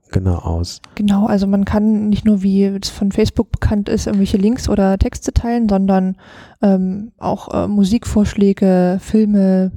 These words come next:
Speaker 2: Bücher. Ähm, das funktioniert quasi, äh, dadurch, dass man in einem Katalog auswählt, welches Buch man gerade liest, ob man das empfehlen kann oder nicht. Und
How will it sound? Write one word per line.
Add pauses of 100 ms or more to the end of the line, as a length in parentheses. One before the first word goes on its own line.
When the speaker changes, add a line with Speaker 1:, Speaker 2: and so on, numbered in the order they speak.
(120)
Speaker 2:
Bücher. (540)
Ähm, (320)
das
funktioniert
quasi,
äh,
dadurch,
dass
man
in
einem
Katalog
auswählt,
welches
Buch
man
gerade
liest,
ob
man
das
empfehlen
kann
oder
nicht. (120)
Und